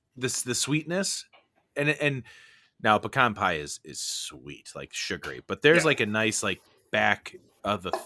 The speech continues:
Speaker 1: the, the mouth sweetness to this that I like, and the nuttiness and the roastiness. Like, I mean, I love pecan pie. It's so good.
Speaker 2: It reminds me that I have to eat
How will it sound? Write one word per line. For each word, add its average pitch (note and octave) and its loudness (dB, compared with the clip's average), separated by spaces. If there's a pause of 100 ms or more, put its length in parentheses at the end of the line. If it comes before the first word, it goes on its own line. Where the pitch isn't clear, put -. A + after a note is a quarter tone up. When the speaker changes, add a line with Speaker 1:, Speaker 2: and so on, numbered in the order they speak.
(160)
Speaker 1:
the, F#2+ -4
the F2 -4
mouth F2 -4
sweetness D#2+ -8
to - -8
this C#2+ -8
that E2+ -4
I E2 -4
like, D#2+ -8 (220)
and G2 -8
the G2 -6
nuttiness E2+ -6
and F2+ -10
the F2 -8
roastiness. D#2+ -8
Like, D#2+ -6 (580)
I - -14
mean, G2 -8
I - -8
love F2 -8
pecan D#2 -12
pie. D#2+ -16
It's - -12
so - -10
good. - -10
Speaker 2:
It B2+ 2
reminds A#2 2
me A#2 2
that G#2+ 0
I G#2+ 4
have G2+ 0
to F2+ -10 (300)
eat F2+ -14